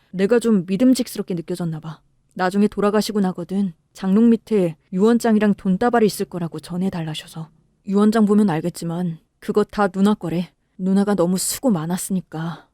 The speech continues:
누나 돈 하래. 어머님 또 돈이 있으시면 얼마나 있으시다고 일억씩이나 모아. 아, 미치겠다. 아, 이렇게 가시면 내 마음의 짐 어떻게 하냐고. 어머님 어떻게 보내.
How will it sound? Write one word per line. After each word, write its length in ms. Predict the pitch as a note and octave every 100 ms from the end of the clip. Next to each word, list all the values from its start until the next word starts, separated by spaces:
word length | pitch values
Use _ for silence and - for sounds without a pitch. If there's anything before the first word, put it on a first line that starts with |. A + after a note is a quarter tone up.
| _ _ -
누나 220 | F#3 F#3+
돈 140 | F#3+
하래. 320 | F3 G3 E3+ _ _ - - - _ _ _
어머님 500 | G#3 A3 D4 D4 A3+ - -
또 80 | - _
돈이 320 | A3+ A3 D#4+
있으시면 440 | D#4+ D#4+ D4 C#4
얼마나 420 | F#3+ F#3+ B3+ E4 B3
있으시다고 720 | G#3+ D#4 - - D#4 - B3+ - _ _ _ _
일억씩이나 720 | A#3+ A3+ F4+ - - E4+ B3+ A#3+
모아. 520 | - B3 C#4 A#3 A#3 - _
아, 100 | - -
미치겠다. 680 | - _ - - G4+ - - _ - - - - - _ _ _
아, 80 |
이렇게 300 | F4+ E4 - F#4
가시면 440 | C#4 C#4+ D#4+ C4+
내 120 | C4 C4
마음의 380 | G#3+ D4 E4
짐 180 | C4 C4+
어떻게 380 | F#3 G3+ E4+ -
하냐고. 920 | A#4 G4 F4 - B3 B3 E4 C#4+ A3 - _ -
어머님 540 | C4 D4+ G#4 A4+ G4+
어떻게 500 | A#3+ C#4 - _ - -
보내. 840 | F#4+ G4+ E4+ C4 D#4 F#4+ D4